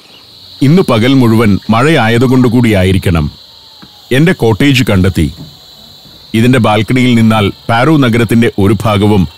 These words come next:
താഴത്തെ നെൽവയലുകളുമൊക്കെ കാണാം. മുറിക്കകം പകുതിയിലധികം പണിതിരിക്കുന്നത് മരം കൊണ്ടാണ്. ചൂടാക്കി നിർത്തിയ മുറി. മരത്തിന്റെ തറയും മച്ചുമൊക്കെ ആയതുകൊണ്ട്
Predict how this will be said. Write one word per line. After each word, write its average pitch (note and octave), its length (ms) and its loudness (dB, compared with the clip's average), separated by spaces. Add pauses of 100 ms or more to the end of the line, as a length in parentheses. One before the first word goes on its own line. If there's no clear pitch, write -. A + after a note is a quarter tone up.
(260)
താഴത്തെ C3+ 460 0 (100)
നെൽവയലുകളുമൊക്കെ A2+ 960 0
കാണാം. D#2 340 -2 (1080)
മുറിക്കകം C#3 640 0
പകുതിയിലധികം A#2 840 0
പണിതിരിക്കുന്നത് G#2+ 760 0 (100)
മരം G#2+ 280 0
കൊണ്ടാണ്. F2+ 440 0 (720)
ചൂടാക്കി D3+ 460 0
നിർത്തിയ G#2+ 460 0 (120)
മുറി. F#2 320 -2 (1300)
മരത്തിന്റെ C#3+ 460 0
തറയും B2 420 0
മച്ചുമൊക്കെ B2 500 0
ആയതുകൊണ്ട് G#2+ 760 0